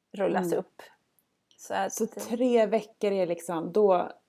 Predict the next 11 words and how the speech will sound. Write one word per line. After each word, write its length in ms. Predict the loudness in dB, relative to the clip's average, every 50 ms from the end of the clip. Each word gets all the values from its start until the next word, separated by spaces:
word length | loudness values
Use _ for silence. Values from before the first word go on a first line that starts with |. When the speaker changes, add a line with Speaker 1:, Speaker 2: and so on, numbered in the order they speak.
| _ _ _ _
Speaker 2:
då 140 | -4 -4 -4
kan 180 | -4 -6 -6
man 140 | -6 -6 -6
få 240 | -6 -2 -2 0 0
de 180 | 0 -2 -4 -6
riktiga, 540 | -6 -6 -8 -8 -12 -14 _ -2 -2 -2
liksom, 460 | -2 -4 -8 -10 -12 -12 -12 -12 -14 -18 _ _ _ _ _ -4
effekterna 580 | -4 -4 -4 -6 -8 -8 -8 -10 -10 -10 -8 -10
utav 280 | -12 -10 -10 -10 -10 -10
det. 140 | -12 -14 -14 -6 -2
Speaker 1:
Mm. 400 | 0 0 2 0 0 -2 -4